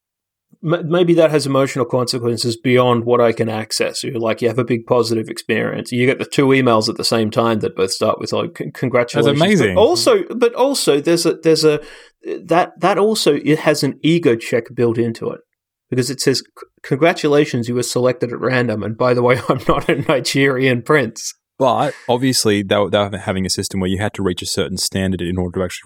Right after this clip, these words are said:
Speaker 2: reach the lottery.
Speaker 1: Yes, of course.
Speaker 2: Yeah, so,
Speaker 1: Yes.
Speaker 2: so then, like, it's
Speaker 1: Yes,
Speaker 2: not like you were, like,
Speaker 1: absolutely.
Speaker 2: completely
Speaker 1: And they
Speaker 2: just
Speaker 1: did,
Speaker 2: Bra-,
Speaker 1: and
Speaker 2: Stephen
Speaker 1: they
Speaker 2: Bradbury
Speaker 1: did
Speaker 2: your way
Speaker 1: bounce,
Speaker 2: into it.
Speaker 1: and they did, no, you definitely, it's, you can't Bradbury a proposal like that. They did bounce a reasonable proportion of the applications because they thought, "That's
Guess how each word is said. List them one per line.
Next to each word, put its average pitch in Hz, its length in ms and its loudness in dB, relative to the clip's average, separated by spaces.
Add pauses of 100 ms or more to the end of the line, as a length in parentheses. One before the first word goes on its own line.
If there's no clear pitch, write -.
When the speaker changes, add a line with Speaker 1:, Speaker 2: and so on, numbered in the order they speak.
Speaker 2:
reach 104 140 -6
the 104 80 -10
lottery. 87 200 -8
Speaker 1:
Yes, 180 160 0
of 170 120 -6
course. 127 260 0
Speaker 2:
Yeah, 117 140 2
so, - 160 2
Speaker 1:
Yes. 131 100 2
Speaker 2:
so 127 80 2
then, 113 160 0
like, 104 160 -2
it's - 80 0
Speaker 1:
Yes, 135 140 2
Speaker 2:
not - 100 2
like - 140 -2
you 170 100 2
were, 156 80 4
like, - 120 0
Speaker 1:
absolutely. 120 40 0
Speaker 2:
completely 151 300 0
Speaker 1:
And 160 80 0
they 160 80 4
Speaker 2:
just 156 140 -6
Speaker 1:
did, 180 300 -2
Speaker 2:
Bra-, - 120 2
Speaker 1:
and 147 100 0
Speaker 2:
Stephen 143 220 2
Speaker 1:
they 92 60 -2
Speaker 2:
Bradbury 101 360 2
Speaker 1:
did 131 80 0
Speaker 2:
your 131 140 0
way 90 80 -4
Speaker 1:
bounce, 90 120 -4
Speaker 2:
into 90 140 -8
it. 87 140 -14
Speaker 1:
and 135 240 -2
they 135 200 4 (140)
did, 156 300 4
no, 135 180 2
you 131 160 0
definitely, 135 400 0
it's, - 180 -6
you 120 400 -2
can't 143 240 0
Bradbury 123 380 4
a 113 60 4
proposal 113 460 0
like 113 180 -2
that. 113 180 -2
They 113 140 0
did 123 360 -2
bounce - 600 0 (160)
a 117 320 4
reasonable 131 720 2
proportion 120 480 0
of - 80 -10
the 113 100 4
applications 107 640 0
because - 260 -10
they 87 120 -2
thought, 107 240 2
"That's 110 280 -2